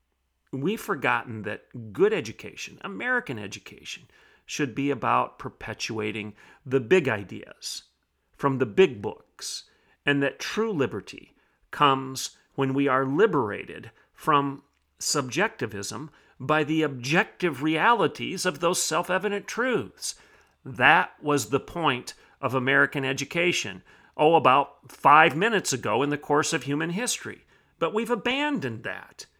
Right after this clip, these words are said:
We've abandoned all of that. And here's my argument. Here's my argument. Like the prodigal son that I mentioned yesterday,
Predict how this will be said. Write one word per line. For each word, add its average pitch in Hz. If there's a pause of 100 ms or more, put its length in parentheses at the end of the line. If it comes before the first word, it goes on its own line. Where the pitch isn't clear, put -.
(380)
We've 196
abandoned 214 (160)
all 180
of 117
that. - (680)
And 156
here's 214
my 131
argument. 98 (360)
Here's 247
my 156
argument. 120 (480)
Like 147
the 240
prodigal 185
son 123
that 117
I 107
mentioned 123
yesterday, -